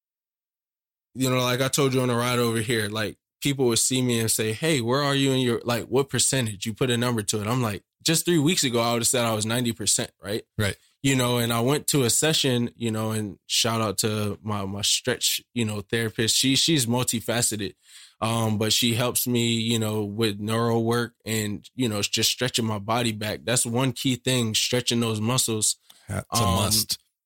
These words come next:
Speaker 1: and she, uh, you know, she just gave me this information, and I left that session and I had to think. I'm like, "What percentage am I?" I'm like, "I'm at seventy-five percent."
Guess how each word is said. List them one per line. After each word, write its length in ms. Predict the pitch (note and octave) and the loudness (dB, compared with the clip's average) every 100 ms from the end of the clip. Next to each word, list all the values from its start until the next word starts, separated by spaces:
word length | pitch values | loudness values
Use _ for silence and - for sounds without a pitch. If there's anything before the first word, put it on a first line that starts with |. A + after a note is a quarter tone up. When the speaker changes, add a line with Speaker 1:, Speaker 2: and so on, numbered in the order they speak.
| _ - | _ -2
Speaker 1:
and 580 | C3 B2+ B2 A#2 A2+ - | 0 2 2 0 -2 0
she, 460 | - - D3 C#3+ | 0 2 4 4
uh, 540 | B2 C3 C3 B2 A#2+ - | 4 2 2 0 0 -2
you 140 | D3 C3+ | 0 2
know, 160 | A#2+ | 2
she 260 | A#2 - D#3+ | 2 2 2
just 220 | D#3 C3 | 0 0
gave 160 | D3+ D#3+ | 0 2
me 120 | D#3+ | 2
this 180 | C#3+ C3+ | 0 0
information, 720 | C#3 A#2+ A2+ C#3+ D3+ A#2 A2+ | 0 0 2 2 2 0 0
and 160 | A2+ A2 | 0 0
I 80 | |
left 300 | G#2+ B2 C#3+ | 0 0 0
that 180 | B2+ A2+ | 0 0
session 560 | - C#3 C#3 A#2 G2 - - | 2 2 2 0 -2 -8 -4
and 240 | A#2 A2 | -2 0
I 140 | A2 A2+ | 0 -2
had 120 | G2+ | -4
to 100 | F2 | -6
think. 280 | - C#3+ - _ _ _ _ | -2 -2 -4 _ _ _ _
I'm 120 | G#2+ G2+ | -4 -2
like, 260 | G2+ F#2+ _ _ _ _ _ - | -2 -4 _ _ _ _ _ -8
"What 240 | A2+ A#2+ | -6 -4
percentage 440 | G#2+ A2 G#2 F#2+ | -2 -2 -2 -4
am 120 | F#2+ F2 | -8 -10
I?" 100 | F#2+ _ - | -16 _ -10
I'm 80 | G#2 | -8
like, 140 | G2+ | -6
"I'm 120 | - C#3 | -4 -2
at 140 | A2 | -2
seventy-five 560 | - G#2+ A2+ - A2+ A2+ | -2 0 -2 0 -2 -2
percent." 400 | B2 F3+ D3+ | 0 0 -2